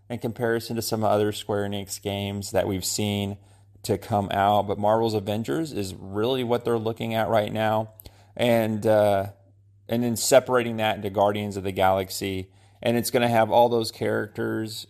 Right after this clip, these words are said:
So I think this is going to be a very exciting development. And I'm hearing that it's gonna have a rather long single-player campaign, so that should be good. And that will be exciting because you're gonna have a Guardians of the Galaxy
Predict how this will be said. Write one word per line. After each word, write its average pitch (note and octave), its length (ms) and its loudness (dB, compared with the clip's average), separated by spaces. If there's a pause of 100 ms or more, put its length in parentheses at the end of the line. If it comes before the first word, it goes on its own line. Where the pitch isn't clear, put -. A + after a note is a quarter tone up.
(120)
So A#2+ 260 0
I A#2 140 0
think F#3 500 -2
this A#2+ 320 -4
is B2 120 -6
going B2 300 0
to A#2 40 -2
be A2+ 160 0
a A2 80 4
very D3 380 0
exciting A2 420 0
development. G#2 680 -2 (320)
And B2 120 -4
I'm B2+ 160 2
hearing D3+ 460 0
that A#2+ 120 0
it's A#2 140 -4
gonna A#2 160 -2
have A2 160 -2
a G#2+ 120 -4 (120)
rather E3 420 2
long C3+ 580 0 (120)
single-player C3+ 760 -2
campaign, C3 640 -6
so C3+ 160 -6
that A#2 240 2
should - 160 -6
be A#2+ 140 -4
good. G2+ 400 0 (480)
And A#2+ 560 0 (760)
that C#3+ 400 4
will D3+ 140 -6
be C#3+ 160 0
exciting C3 640 -2
because A2 320 -4
you're A2+ 100 -4
gonna A#2 140 -4
have A2+ 260 0
a G#2+ 220 2
Guardians A#2+ 380 2
of A2 60 -8
the A#2 60 -4
Galaxy A2 800 -2